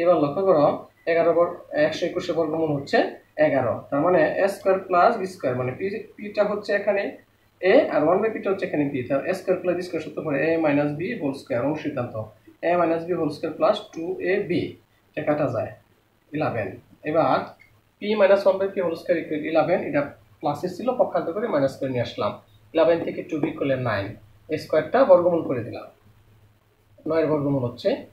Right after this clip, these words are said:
তিন, তার মানে p minus one by p সমান পেলাম থ্রি। এবার এটাকে ওইদিকে ঘন করলাম, ঘন করলে আমরা a minus b whole cube-এর সূত্র জানি, a cube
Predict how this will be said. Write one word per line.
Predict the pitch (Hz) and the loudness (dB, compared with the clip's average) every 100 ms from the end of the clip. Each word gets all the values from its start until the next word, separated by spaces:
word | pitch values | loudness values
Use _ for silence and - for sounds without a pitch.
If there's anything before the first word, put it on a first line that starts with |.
| _ _ _ | _ _ _
তিন, | 220 170 104 | 2 2 0
তার | 143 139 | 0 2
মানে | 143 175 | 2 -2
p | 214 | 4
minus | 185 185 185 | 6 6 4
one | 165 | 4
by | 160 160 | 2 -2
p | 147 | -8
সমান | - 139 135 | -4 -4 0
পেলাম | 147 135 - | 0 0 -2
থ্রি। | 165 127 101 - _ 170 | -4 -4 -6 -14 _ 0
এবার | 165 151 | 0 0
এটাকে | 139 - | -2 -2
ওইদিকে | 165 160 - 208 | -2 -2 -2 0
ঘন | 151 156 165 | 0 2 2
করলাম, | 151 120 98 - - _ _ - - | 2 2 -2 -8 -16 _ _ -16 0
ঘন | 143 165 | 2 4
করলে | 208 208 170 165 | 4 4 4 2
আমরা | 180 - - | 2 2 6
a | 180 175 | 6 6
minus | 147 147 147 | 4 2 -2
b | 208 | -4
whole | 160 - | -2 -2
cube-এর | 143 135 | -2 -2
সূত্র | - - 151 | -6 -6 -2
জানি, | 127 147 - | 0 -2 -4
a | 147 | -4
cube | - 202 | -4 -6